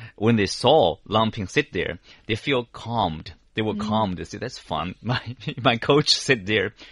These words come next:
Speaker 1: without, uh, you know, uh, hysterical, uh, reflection or reaction to my, you know, one of my moves. So that's very important here.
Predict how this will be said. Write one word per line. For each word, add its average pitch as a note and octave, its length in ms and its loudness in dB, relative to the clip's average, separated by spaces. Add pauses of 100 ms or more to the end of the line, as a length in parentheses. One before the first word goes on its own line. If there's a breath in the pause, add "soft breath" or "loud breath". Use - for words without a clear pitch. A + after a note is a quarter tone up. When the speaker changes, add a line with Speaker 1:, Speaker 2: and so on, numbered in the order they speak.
(120 loud breath)
Speaker 1:
without, G#2+ 460 0
uh, A2 40 4
you F#2+ 140 0
know, F#2 120 -6 (320 loud breath)
uh, F2+ 280 2
hysterical, A#2 720 2 (120)
uh, G2 280 0
reflection G2+ 720 0
or F2 200 -2
reaction F#2 520 0
to - 160 -8
my, F#2+ 300 0
you F#2+ 160 -8
know, G2+ 120 -4
one F2 180 -4
of F#2 120 -4
my E2 120 -4
moves. G2+ 440 -8 (220)
So C#3+ 340 0 (320 loud breath)
that's D#3+ 240 -6
very E3 260 0
important F#2+ 500 -2
here. - 280 -14